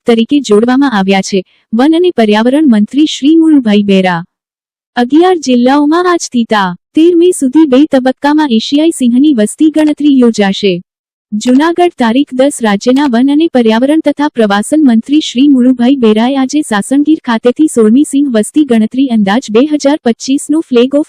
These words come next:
કરી શુભારંભ કરાવ્યો હતો. મંત્રીશ્રીએ આ પ્રસંગે જણાવ્યું હતું કે વન વિભાગ દ્વારા દર પાંચ વર્ષે સિંહની વસ્તી ગણતરી કરવામાં આવે છે,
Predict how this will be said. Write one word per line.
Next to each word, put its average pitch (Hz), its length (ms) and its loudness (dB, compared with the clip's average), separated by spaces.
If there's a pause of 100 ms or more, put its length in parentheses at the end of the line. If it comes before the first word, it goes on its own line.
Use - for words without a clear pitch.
કરી 233 200 2
શુભારંભ 285 520 -2
કરાવ્યો 226 460 0
હતો. 196 380 0 (760)
મંત્રીશ્રીએ 320 720 2
આ 302 120 0
પ્રસંગે 285 540 0
જણાવ્યું 233 560 0
હતું 208 220 0
કે 202 220 -2 (220)
વન 254 240 2
વિભાગ 285 340 0
દ્વારા 247 360 0
દર 254 240 0
પાંચ 247 280 -4
વર્ષે 233 320 0
સિંહની 269 440 0
વસ્તી 240 340 -2
ગણતરી 233 420 0
કરવામાં 220 480 0
આવે 196 260 0
છે, 190 220 -4